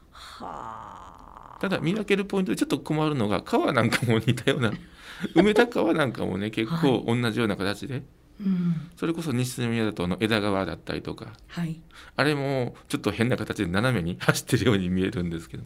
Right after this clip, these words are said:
Speaker 1: ええ。
Speaker 2: あれはまあ一応、まあ、路面電車は走ってましたけれども、
Speaker 1: はい。
Speaker 2: 元は川ということで。
Speaker 1: うーん。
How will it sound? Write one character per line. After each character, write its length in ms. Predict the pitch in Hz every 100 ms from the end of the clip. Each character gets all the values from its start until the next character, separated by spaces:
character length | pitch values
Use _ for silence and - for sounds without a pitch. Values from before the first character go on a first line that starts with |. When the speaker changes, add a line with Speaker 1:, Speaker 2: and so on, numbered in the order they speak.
| - 190
Speaker 1:
え 60 |
え。 200 | 185 151 - - - - - -
Speaker 2:
あ 80 | -
れ 200 | 170 175
は 180 | 190 214
ま 140 | 185
あ 40 | 123
一 320 | 101 - 107
応、 300 | 92 87 - - - - - -
ま 100 | 123
あ、 20 |
路 80 | 113
面 160 | 165 165
電 100 | 277
車 100 | 123
は 60 |
走 160 | 92 113
っ 40 | -
て 80 |
ま 120 | 113 139
し 80 |
た 120 | - 98
け 100 | 92
れ 100 | 80
ど 120 | 87
も、 220 | 98 98
Speaker 1:
は 240 | 139 170 143
い。 40 |
Speaker 2:
元 200 | 127 123
は 100 | 113
川 280 | 117 92 90
と 140 | 82
い 60 | 82
う 80 | 78
こ 140 | 90
と 200 | 85 87
で。 220 | 78 80 - -
Speaker 1:
う 40 |
ー 40 | 175
ん。 1600 | 180 180 175 170 170 160 156 156 151 147 139 147 147 160 156